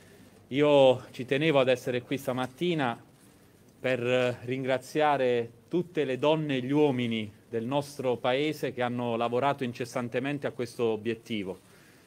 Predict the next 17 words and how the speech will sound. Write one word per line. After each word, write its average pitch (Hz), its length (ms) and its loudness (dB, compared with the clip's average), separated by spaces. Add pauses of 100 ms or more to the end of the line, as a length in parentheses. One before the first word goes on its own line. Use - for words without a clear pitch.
(120)
in 123 140 -6
modo 143 220 2
particolare 135 920 2 (500)
il 117 140 -6
nostro 139 400 0
personale 131 520 -2
sanitario, 117 840 0 (560)
i - 80 -10
nostri 123 400 -4
medici, 127 500 -4
infermieri, 120 640 -4
professionisti 127 840 -6
che 101 60 -6
hanno 113 180 -6
fatto 127 300 -4
un 123 100 -4
lavoro 123 600 2